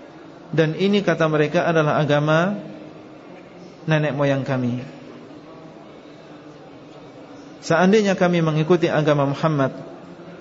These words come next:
maka secara tidak langsung kami mengatakan bahwasanya kami dan juga nenek moyang kami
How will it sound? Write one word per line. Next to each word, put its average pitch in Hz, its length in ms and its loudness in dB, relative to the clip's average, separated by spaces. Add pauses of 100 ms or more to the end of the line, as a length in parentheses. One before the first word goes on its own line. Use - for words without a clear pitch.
(1300)
maka 160 320 0
secara 156 640 2 (240)
tidak 147 240 4
langsung 165 560 0 (1600)
kami 165 240 2
mengatakan 151 560 0
bahwasanya 147 640 0 (800)
kami 165 400 2 (1400)
dan 143 160 0
juga 160 240 2
nenek 151 240 0
moyang 143 320 0
kami 180 400 0